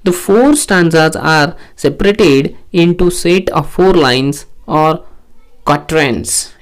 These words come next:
Each stanza contains at least two or three questions. The poet has used very simple language.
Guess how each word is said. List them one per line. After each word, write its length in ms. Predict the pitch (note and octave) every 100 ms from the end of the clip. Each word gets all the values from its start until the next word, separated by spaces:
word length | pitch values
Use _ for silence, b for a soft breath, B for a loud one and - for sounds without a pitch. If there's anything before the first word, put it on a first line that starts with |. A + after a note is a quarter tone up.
| -
Each 260 | C#4 D4 D4 A3+
stanza 400 | - C#3 C#3 C#3+
contains 580 | C#3+ C#3 B2+ C#3+ D3 - -
at 160 | F3 B3+
least 400 | D4 D4 - -
two 380 | D#4+ D#4+ F4 -
or 140 | F#3
three 360 | F#3 - C#4+ D4
questions. 760 | - E3 - - B2 - - - - _ _ _ - -
The 100 | -
poet 320 | D#3 G3+ G#3+
has 240 | G#3+ F#3+
used 540 | E3 B3 D#4 C3 A#2 - B B B
very 220 | F#3+ A3 A#3+
simple 440 | F#3 F3+ F3+ D4
language. 520 | B3+ C3 - - -